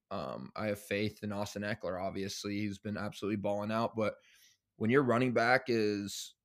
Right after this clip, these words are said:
uh, second in the league in receptions and is on pace to break the all-time receiving, um, for running back receptions record in a season,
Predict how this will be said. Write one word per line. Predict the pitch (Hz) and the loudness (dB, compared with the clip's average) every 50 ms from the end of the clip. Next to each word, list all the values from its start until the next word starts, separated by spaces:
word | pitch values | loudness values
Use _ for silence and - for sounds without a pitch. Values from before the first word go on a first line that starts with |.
| _ - | _ 0
uh, | 113 110 104 101 104 | 2 2 4 4 2
second | 104 - - - 113 107 - 127 120 104 | 0 0 2 2 2 4 4 2 2 2
in | 110 113 | 2 2
the | 113 107 | 2 2
league | 101 101 104 104 110 110 107 | 0 0 0 0 0 2 0
in | 107 104 | 0 0
receptions | 104 101 - - 95 101 101 - - 123 117 120 120 123 127 120 101 101 - - - _ - | -2 -4 -2 -2 -2 -2 -2 -2 0 0 2 2 2 2 0 -2 -2 -6 -8 -12 -10 _ -4
and | 107 104 104 104 104 | -2 0 0 0 -2
is | 107 104 107 | -2 -2 -2
on | 101 107 110 107 | -2 -2 -4 -4
pace | 101 - - 104 107 107 110 - - - | -6 -4 -4 0 0 0 0 -2 -4 -6
to | - 101 | -6 -6
break | 98 95 95 101 101 107 107 - | -4 -4 -2 -2 -2 -2 -2 -4
the | - 98 98 90 | -4 -4 -2 0
all-time | 101 104 101 - - 104 104 104 101 101 | 0 -2 -2 -2 -4 -4 -2 -2 -4 -6
receiving, | 104 104 104 - - 98 104 101 104 104 107 104 104 104 - _ _ _ _ _ _ _ _ _ _ _ _ - | -6 -8 -8 -8 -6 -6 -6 -4 -4 -4 -4 -4 -6 -6 -10 _ _ _ _ _ _ _ _ _ _ _ _ -6
um, | 101 104 98 98 98 98 | -4 -2 -2 -2 -4 -4
for | - - 110 107 | -4 -2 -2 -2
running | 104 101 104 104 107 107 | 0 -2 -2 -2 -2 0
back | 98 101 104 107 107 107 - - - - _ _ _ _ _ - | 0 0 2 2 0 0 -2 -8 -20 -20 _ _ _ _ _ -4
receptions | 117 117 - - 113 110 104 - - 123 117 104 113 | -2 -2 0 0 0 0 2 2 0 0 0 0 2
record | 117 117 117 113 - 127 123 120 | 2 2 2 2 2 2 2 4
in | 117 107 107 | 2 2 0
a | |
season, | 98 - - 107 110 107 110 123 123 139 139 | -2 -2 -2 -2 -2 -2 -2 -2 -2 -2 -4